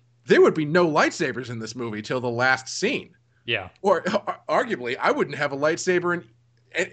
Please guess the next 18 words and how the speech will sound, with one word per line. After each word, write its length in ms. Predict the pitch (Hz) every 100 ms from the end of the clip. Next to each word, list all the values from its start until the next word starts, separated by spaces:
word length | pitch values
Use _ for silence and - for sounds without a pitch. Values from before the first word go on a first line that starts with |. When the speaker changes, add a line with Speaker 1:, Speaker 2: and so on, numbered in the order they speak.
| -
Speaker 1:
any 240 | 170 254 254
of 140 | 139
these 220 | 131 110 120
movies 340 | 113 110 117
until, 220 | 117 135 160
if, 160 | 165
like, 140 | 175 170
if 140 | 175
you're 100 | 220
trying 280 | - 247 226
to 60 |
build 400 | 147 120 180 202
this 220 | 165 160 170
up 160 | 170
to 120 | - 135
the, 100 | 123 - -
to 100 | 135
the, 220 | 113